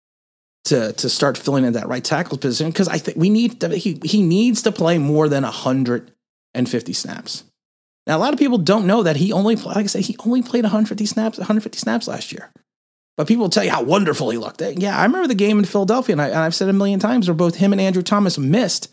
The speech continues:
and almost got Daniel Jones killed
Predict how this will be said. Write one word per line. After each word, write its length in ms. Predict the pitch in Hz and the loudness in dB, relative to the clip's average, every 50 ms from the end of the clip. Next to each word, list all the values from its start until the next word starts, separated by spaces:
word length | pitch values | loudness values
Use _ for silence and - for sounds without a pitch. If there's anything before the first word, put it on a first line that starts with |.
| _ _ _ _ _ _ _ - | _ _ _ _ _ _ _ -2
and 140 | 170 165 | -2 -2
almost 460 | - 160 175 185 185 202 202 185 - - | 0 0 0 2 2 2 0 0 0 0
got 200 | 202 196 185 151 | 0 0 0 0
Daniel 360 | 165 185 202 208 202 196 185 | 2 2 2 2 2 2 0
Jones 380 | 160 156 175 190 226 208 - | 0 0 2 2 2 0 -2
killed 580 | - - - - 233 277 285 254 220 - - | -2 -8 -2 0 0 0 0 -2 -4 -8 -14